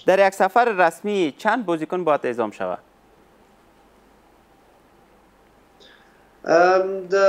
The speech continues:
Speaker 2: در مسابقات که ب-، به سطح، اه، آسیا یک منطقه و المپیکی می باشه، در، به اساس پروتکل فدراسیون جهانی، اه، نظر به مو-، ام،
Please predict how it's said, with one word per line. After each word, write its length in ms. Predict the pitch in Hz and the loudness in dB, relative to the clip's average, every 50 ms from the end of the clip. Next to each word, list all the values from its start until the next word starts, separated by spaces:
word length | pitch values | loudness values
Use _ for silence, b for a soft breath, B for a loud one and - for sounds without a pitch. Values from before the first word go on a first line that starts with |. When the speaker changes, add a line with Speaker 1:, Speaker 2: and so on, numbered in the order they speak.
| 190 190 190 175 | 2 2 0 0
Speaker 2:
در 180 | 175 196 196 202 | 0 0 2 2
مسابقات 920 | 202 208 196 - 208 202 202 202 - 240 254 262 254 - 247 240 226 226 - | 0 -2 -4 -2 -2 -2 -2 -2 -2 0 0 0 0 0 -2 -2 -2 -4 -2
که 160 | 214 208 202 196 190 185 175 - 160 156 | 0 0 2 2 0 -2 -4 -6 -6 -4
ب-، 440 | 165 165 160 156 156 156 151 143 147 | -2 0 0 0 -2 -4 -6 -6 -2
به 140 | 151 151 151 | -2 -2 -2
سطح، 380 | 147 - 190 190 190 - 190 | 0 -2 -2 -4 -4 -4 -2
اه، 800 | 180 175 170 170 165 165 165 - 147 143 139 139 135 135 131 127 135 - | -2 0 0 0 -2 -4 -6 -8 -8 -6 -4 -4 -2 -2 -4 -4 -6 -4
آسیا 580 | - 135 135 135 135 - - 175 170 165 156 | -4 -2 -2 -2 -4 -6 -4 -2 0 2 2
یک 60 | 151 143 | 0 -2
منطقه 540 | 135 131 127 123 - 127 - - 165 156 | -4 -6 -8 -8 -10 -12 -8 -4 -2 -2
و 220 | 151 147 139 139 131 131 - | 0 0 -2 -4 -6 -6 -6
المپیکی 680 | 135 135 131 131 131 127 123 123 - 143 131 - 165 | -6 -4 -4 -2 -2 -4 -4 -4 -6 -12 -12 -8 -4
می 120 | 165 165 | -2 -2
باشه، 340 | 165 165 180 185 - 226 226 | -2 -2 -4 -4 -2 -4 0
در، 380 | 220 202 180 165 165 165 156 151 | 2 2 4 4 4 2 0 -2
به 220 | 151 151 151 156 | -4 -6 -2 -2
اساس 420 | 156 151 151 - 196 185 185 - 196 185 175 170 165 165 - - | 0 0 0 -2 -6 -6 -6 -4 -2 0 0 -2 -2 -6 -10 -10
پروتکل 540 | 160 156 - - - 151 - 175 175 170 170 | -10 -10 -8 -8 -12 -8 -4 -2 -2 -2 -2
فدراسیون 560 | - 165 147 147 139 135 - 165 160 156 147 | -4 -4 -4 -4 -4 -4 -4 -4 -4 -4 -4
جهانی، 560 | 139 143 143 139 143 151 170 190 202 202 202 B B B B B B B B B B B B - | -2 -2 -2 -2 0 0 2 2 2 2 0 B B B B B B B B B B B B -2
اه، 360 | - 143 147 151 151 151 151 | 0 4 6 6 6 6 4
نظر 500 | 151 151 151 156 156 156 175 180 185 190 | 2 0 -2 -4 -2 0 0 0 0 0
به 140 | 175 175 170 | 0 -2 -2
مو-، 460 | 165 165 165 160 160 156 151 - - | -2 -2 -4 -6 -8 -8 -10 -10 -6
ام، 580 | 151 147 143 139 139 135 135 135 135 135 131 | -4 -4 -2 -2 -4 -4 -4 -6 -6 -8 -10